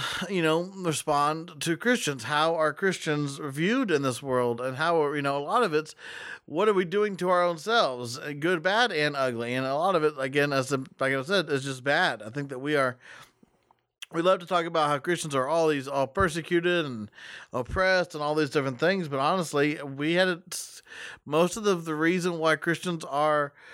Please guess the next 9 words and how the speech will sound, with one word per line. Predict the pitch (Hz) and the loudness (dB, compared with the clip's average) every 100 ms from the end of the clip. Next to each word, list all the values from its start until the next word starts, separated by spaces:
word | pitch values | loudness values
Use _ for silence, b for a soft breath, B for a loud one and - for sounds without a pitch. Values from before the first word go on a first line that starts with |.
| B B _ | B B _
quote | 165 170 | 0 0
unquote, | 156 - 170 165 | 0 2 2 2
oppressed | 139 - 151 160 170 - - - | -4 -2 2 4 2 -2 -12 -4
or | 139 143 143 135 131 131 _ - | 0 2 4 4 2 -2 _ -2
persecuted | 165 160 - - 180 180 185 185 - _ _ _ _ _ _ _ _ _ - - | 0 2 -2 0 2 2 2 -4 -10 _ _ _ _ _ _ _ _ _ -20 -8
or, | 151 151 147 143 131 B B B B 175 | 0 2 4 2 0 B B B B -4
you | 156 | 2
know, | 143 139 139 147 | 4 4 0 -4
downtrodden, | 160 151 151 165 160 185 165 175 180 180 | -4 0 2 2 0 0 2 0 -2 -6